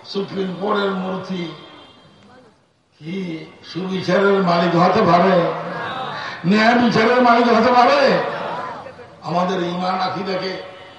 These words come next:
এক-, একটার পর একটা ফেতনা, একটার পর একটা ফেতনা, একটার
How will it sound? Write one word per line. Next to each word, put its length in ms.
এক-, 580
একটার 420
পর 200
একটা 340
ফেতনা, 440
একটার 540
পর 120
একটা 340
ফেতনা, 480
একটার 440